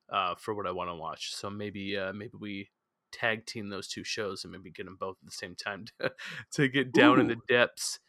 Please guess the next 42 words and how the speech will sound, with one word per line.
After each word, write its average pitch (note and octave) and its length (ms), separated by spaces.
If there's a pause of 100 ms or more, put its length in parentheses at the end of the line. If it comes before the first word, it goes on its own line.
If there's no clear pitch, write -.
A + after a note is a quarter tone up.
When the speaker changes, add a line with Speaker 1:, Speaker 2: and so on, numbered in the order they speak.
(140)
Speaker 1:
and A#2+ 140
then A2+ 220 (400)
come C3+ 180
back A2 240
up G#2 140
with F#2+ 100
some - 160
Ted - 180
Lasso. - 440 (360)
Speaker 2:
Sweet. C#3 600 (300)
Yeah, C3 280
absolutely, A#2+ 800
and C3 160
it, C#3 100
it, D3+ 240
it's D3 220
another E3+ 240
one D#3+ 60
of D3 60
those C#3 120
shows C3+ 240
too D#3 120
that A#2 140
fell B2+ 120
into B2+ 140
that G#2+ 160
category A#2+ 440
that - 180 (100)
everybody C#3 520
was A2+ 120
watching G#2 420
it, F#2+ 100
and F2 100
I - 20
was G#2+ 120
like, F#2 200 (520)
"Uh, C3+ 540 (380)
okay," A#2 680 (380)
and B2 240
Speaker 1:
Ted C3 200
Lasso? B2+ 380 (320)
Speaker 2:
Yeah. G2+ 320